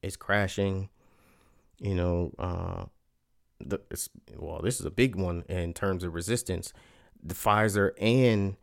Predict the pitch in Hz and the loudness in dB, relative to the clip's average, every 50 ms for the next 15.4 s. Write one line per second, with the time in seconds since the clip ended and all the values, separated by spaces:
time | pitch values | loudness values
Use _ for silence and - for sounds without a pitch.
0 | _ _ _ _ _ _ _ _ _ - 101 95 90 87 85 - - 110 110 110 | _ _ _ _ _ _ _ _ _ -6 -2 0 0 0 -2 -2 0 0 0 0
1 | - - - 98 87 - 73 95 - - 95 90 90 92 90 90 90 87 85 87 | 0 -2 -2 -2 -2 -2 -4 -6 -4 -4 -6 -4 -2 -2 0 0 0 -2 -2 -4
2 | 87 - _ - 95 82 - - 104 101 98 - - 104 95 90 90 92 - _ | -6 -10 _ -8 -6 -6 -4 0 0 0 0 0 -2 -4 -4 -4 -6 -8 -12 _
3 | _ _ _ - - 98 90 - - 107 104 104 95 90 - 101 98 - 95 90 | _ _ _ -6 -4 -4 -2 0 0 2 2 2 0 0 -2 -4 -2 -2 -2 -2
4 | 95 92 - - 98 95 92 90 90 87 87 90 90 87 87 85 - _ _ _ | -2 -2 -2 -2 0 0 0 0 0 0 0 -2 -2 -2 -4 -6 -10 _ _ _
5 | _ _ _ _ _ - - 170 156 139 120 123 120 - - 110 113 - - 104 | _ _ _ _ _ -2 -2 -2 0 2 2 4 2 2 2 0 -4 -4 -4 -4
6 | 95 90 92 107 131 127 - 101 98 98 98 98 95 95 90 90 90 82 - - | -2 0 2 4 4 4 4 2 0 2 0 0 0 0 0 0 -2 -2 -2 -2
7 | 90 - - _ - - 85 90 95 92 85 87 87 - _ - - - - - | -2 -2 -4 _ -16 -14 -10 -8 -6 -4 -4 -4 -6 -8 _ -10 -10 -8 -8 -10
8 | - _ - - - 131 - - _ _ _ _ _ _ - - - - 127 123 | -12 _ -20 -20 -20 -20 -20 -20 _ _ _ _ _ _ -10 -4 2 4 4 4
9 | 113 104 - - 151 160 131 - 101 98 - 110 98 - - 87 87 90 92 92 | 4 2 2 2 0 0 2 0 -2 0 0 -2 -2 -2 -4 -4 -4 -4 -4 -2
10 | 87 87 82 87 82 82 - 113 139 147 127 98 90 90 87 - - - - - | -2 -2 -4 -4 -6 -6 -4 -2 0 0 0 0 0 -2 -4 -4 -8 -20 -20 -20
11 | _ _ _ _ _ - - - 180 180 175 - 156 147 143 131 123 113 - - | _ _ _ _ _ -12 -2 2 2 2 4 4 2 4 4 2 0 -2 -4 -12
12 | _ _ _ _ _ - - - 117 117 117 113 104 95 90 95 104 101 - 101 | _ _ _ _ _ -10 -4 0 2 4 4 6 6 4 6 4 4 4 4 0
13 | 90 87 90 85 78 80 78 85 92 - - 123 120 113 - 110 107 107 104 98 | 0 0 0 0 0 0 -2 -6 -4 0 2 2 2 2 2 2 4 4 4 2
14 | 95 87 - - 113 113 104 - - 104 95 90 - 92 98 - - 90 - - | 0 -2 0 2 2 2 2 2 0 0 0 0 0 -2 -2 -2 -4 -6 -6 -6
15 | 92 87 85 85 85 87 90 - | -6 -4 -4 -6 -8 -10 -12 -14